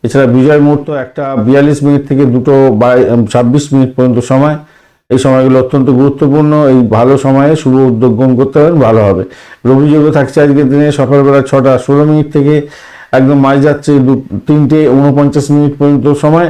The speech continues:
তো রবি যোগের ক্ষেত্রে আপনারা কার বুকিং করতে পারেন, যে, আহ, হোম ডিলিংসের যে কোনো ধরনের, আহ, ইলেকট্রনিক গেজেট নিয়ে আসতে পারেন, আহ, ভালো হবে। বা যারা ইলেকট্রিসিটি,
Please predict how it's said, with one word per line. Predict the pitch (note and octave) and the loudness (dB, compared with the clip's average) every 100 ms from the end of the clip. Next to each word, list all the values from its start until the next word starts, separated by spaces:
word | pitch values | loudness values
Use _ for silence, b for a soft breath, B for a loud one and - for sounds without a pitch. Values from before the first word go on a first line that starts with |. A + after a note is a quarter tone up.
| E3 B B B - | -6 B B B -2
তো | B2+ | 2
রবি | C3 C#3+ C#3+ | 2 2 2
যোগের | D3 D3 | 2 0
ক্ষেত্রে | C#3+ C#3+ - D3+ | -2 -4 0 0
আপনারা | C3+ B2 C3 | 0 0 0
কার | B2 C3+ C3+ | 0 0 0
বুকিং | C3+ C#3 D3+ | 0 0 0
করতে | D3 C#3+ D#3 | -2 -2 0
পারেন, | D3+ D3 D3+ C#3 - A#2 A2 | 0 0 -2 -4 -4 -2 0
যে, | B2 A#2+ | 2 2
আহ, | A#2+ G#2+ A#2 A#2 A2+ A2+ - - - _ G#2 | 2 0 0 2 0 -2 -6 -20 -20 _ 0
হোম | A#2 C#3 D3 | 2 2 2
ডিলিংসের | D3 D3 C#3+ A#2+ | 0 0 -2 0
যে | C3 | 0
কোনো | C#3+ C#3+ | 0 0
ধরনের, | C3 C#3+ C#3+ C#3 - | 0 0 0 0 0
আহ, | B2 B2 B2 A#2+ G#2+ B2+ | 0 2 2 2 0 0
ইলেকট্রনিক | C#3 D3 D3 B2+ | 0 0 -2 0
গেজেট | B2 C3 D3+ | 2 2 2
নিয়ে | C#3+ C#3+ | 0 0
আসতে | C#3+ - | -2 -2
পারেন, | C#3 C#3+ C#3+ C#3+ B B B B - | 0 0 -2 -8 B B B B -4
আহ, | G#2+ A2 G#2+ | 0 2 0
ভালো | C3+ C#3 | 0 0
হবে। | A#2 E2 - _ _ G#2 | 0 -4 -8 _ _ -2
বা | A#2 B2 B2 A#2+ A2+ | 0 2 2 0 2
যারা | C3+ C3 | 0 2
ইলেকট্রিসিটি, | C3 D3+ D3+ D3+ D3+ - D3+ D3 D3 C3+ | 2 0 0 -2 -2 0 0 2 0 -2